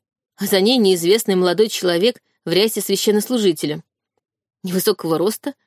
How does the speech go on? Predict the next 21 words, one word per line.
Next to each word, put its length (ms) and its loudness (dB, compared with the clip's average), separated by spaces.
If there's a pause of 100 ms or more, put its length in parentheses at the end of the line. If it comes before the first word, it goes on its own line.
(240)
с 80 -20
короткими 420 0
светлыми 460 0
волосами 540 0
и 60 0
юным 220 2
лицом. 480 -4 (1000)
При 140 0
виде 220 0
меня 320 2
он 100 -2
сразу 400 -2
же 160 -4 (160)
залился 400 0
румянцем 600 -2 (200)
и 60 -2
отвернулся, 580 0
избегая 400 2
возможности 640 0
увидеть 340 -2
больше. 500 -4